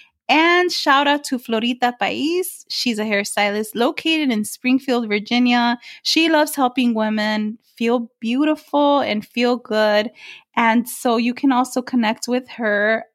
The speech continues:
on, um, I have her website in the show notes. Shout out to my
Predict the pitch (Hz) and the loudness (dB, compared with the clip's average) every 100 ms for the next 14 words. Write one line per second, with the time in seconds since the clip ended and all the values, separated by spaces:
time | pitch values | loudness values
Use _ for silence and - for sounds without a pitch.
0 | - 220 214 208 202 208 208 214 208 196 | -2 0 2 2 0 -4 -4 -6 -4 -4
1 | 190 190 208 _ _ - 226 233 247 220 | -6 -8 -12 _ _ -10 -2 0 0 -2
2 | 202 196 - 226 202 190 196 - - - | 0 0 -2 -4 -2 -4 -6 -6 -6 -6
3 | - 85 _ _ _ _ _ _ _ - | -8 -12 _ _ _ _ _ _ _ -10
4 | - 277 311 359 381 - 285 277 247 226 | 0 2 4 2 0 -2 -2 0 2 2